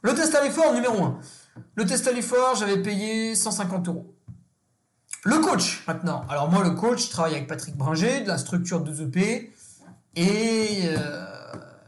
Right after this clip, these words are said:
même si j'ai un, j'ai un tarif, euh, ducal, <laughs> du fait de, de mon ancienneté et du,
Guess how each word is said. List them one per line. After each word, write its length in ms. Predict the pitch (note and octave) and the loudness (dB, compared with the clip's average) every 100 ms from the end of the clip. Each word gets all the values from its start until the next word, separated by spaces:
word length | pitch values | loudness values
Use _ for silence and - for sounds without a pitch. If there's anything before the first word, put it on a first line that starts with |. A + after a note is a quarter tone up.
| D#3+ | -6
même 100 | E3 | -2
si 300 | C3+ F#3 F3+ | 0 4 4
j'ai 180 | E3 C#3+ | 4 0
un, 320 | C#3 - - - - F3 | -4 -8 -14 -16 -16 -12
j'ai 160 | D3+ | -4
un 120 | C3+ | -2
tarif, 560 | C3 E3 F3 F3+ - - | 0 2 6 4 4 -6
euh, 40 | - - - - - | -14 -18 -20 -20 -12
ducal, 680 | D3 D#3+ F3 G#3 A#3+ F3+ C3 - - - | -6 -4 0 2 2 0 -4 -10 -14 -12
<laughs> 360 | - - _ G#3+ | -12 -14 _ -6
du 140 | E3 | -4
fait 200 | C#3 F3+ | -2 -2
de, 160 | D#3 C#3+ C#3+ - - - - - - | -2 -4 -6 -14 -20 -20 -20 -16 -6
de 80 | E3+ | -2
mon 180 | E3+ | 4
ancienneté 920 | F3 F3 G3+ G3 F3+ A3 A3 A3 F3+ D#3 | 4 4 4 0 0 0 0 2 0 0
et 60 | |
du, 440 | C#3 C#3+ C#3+ C#3+ | -2 -4 -8 -10